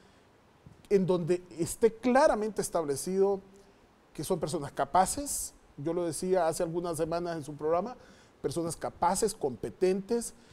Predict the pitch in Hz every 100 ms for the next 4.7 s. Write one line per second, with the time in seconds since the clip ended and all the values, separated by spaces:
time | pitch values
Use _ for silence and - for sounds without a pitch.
0 | - - - 175 214 - 202 214 208 190
1 | 185 170 139 147 131 151 196 214 175 139
2 | 156 185 170 151 135 160 180 170 147 139
3 | 165 165 160 165 - 123 151 156 185 156
4 | 120 190 123 127 147 165